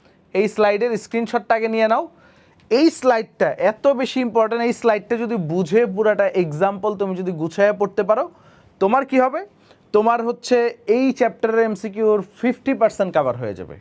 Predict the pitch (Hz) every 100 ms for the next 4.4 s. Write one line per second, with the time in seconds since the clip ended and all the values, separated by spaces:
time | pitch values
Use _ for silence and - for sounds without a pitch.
0 | - 240 262 220 208 196 170 160 151 202
1 | 247 160 156 151 151 143 143 147 156 147
2 | 285 302 - _ _ - 196 262 208 208
3 | 185 - 190 208 254 196 170 147 131 135
4 | 123 113 - -